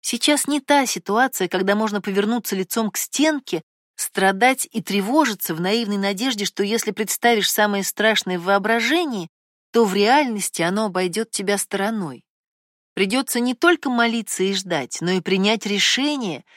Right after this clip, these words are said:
которое без преувеличения определит остаток ее жизни. Ирина сложила пододеяльники аккуратной стопочкой и убрала в шкаф. Осталось погладить ее халат, школьные рубашки Егора —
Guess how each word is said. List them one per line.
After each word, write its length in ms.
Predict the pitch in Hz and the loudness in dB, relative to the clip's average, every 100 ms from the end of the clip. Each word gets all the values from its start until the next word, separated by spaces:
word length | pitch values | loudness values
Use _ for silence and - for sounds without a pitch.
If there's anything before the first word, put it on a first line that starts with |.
| - _ | -20 _
которое 360 | - 170 196 190 | -4 0 2 2
без 220 | 175 185 | 0 -4
преувеличения 920 | - 185 175 185 185 - 294 277 220 | -2 -2 -2 -4 -2 0 0 0 -2
определит 680 | - 185 185 185 185 226 - | 0 -2 0 -2 0 -2 -2
остаток 640 | - 180 - 202 196 175 190 | -2 -2 0 -2 -2 -6 -8
ее 200 | 175 196 | -4 -4
жизни. 520 | 185 175 135 135 - _ _ _ _ _ _ _ _ _ | -4 -6 -8 -14 -20 _ _ _ _ _ _ _ _ _
Ирина 320 | 233 277 285 | 0 0 0
сложила 460 | - 196 196 233 202 | 0 0 2 0 0
пододеяльники 840 | 180 185 175 185 254 233 190 180 | -2 -4 -4 -2 0 0 -2 -4
аккуратной 540 | 170 202 202 - 190 | -4 0 0 0 -4
стопочкой 760 | - - 311 202 - - 165 - - | -4 -2 -2 -2 -6 -6 -8 -10 -4
и 60 | |
убрала 400 | 190 185 196 214 | -2 0 0 0
в 80 | 226 | -2
шкаф. 460 | - - 127 113 - _ _ _ _ _ - | -4 -6 -10 -10 -18 _ _ _ _ _ -4
Осталось 500 | 240 - 302 285 - | -4 2 2 2 0
погладить 520 | 233 226 254 254 - | 0 2 2 0 -4
ее 160 | 226 226 | -2 -2
халат, 520 | - 233 269 339 - | 0 2 2 0 -2
школьные 540 | - - 233 240 220 214 | -6 -4 0 0 2 0
рубашки 480 | 220 226 233 - | 0 0 0 -2
Егора — 560 | 214 220 208 294 285 170 | -6 -6 0 2 2 -2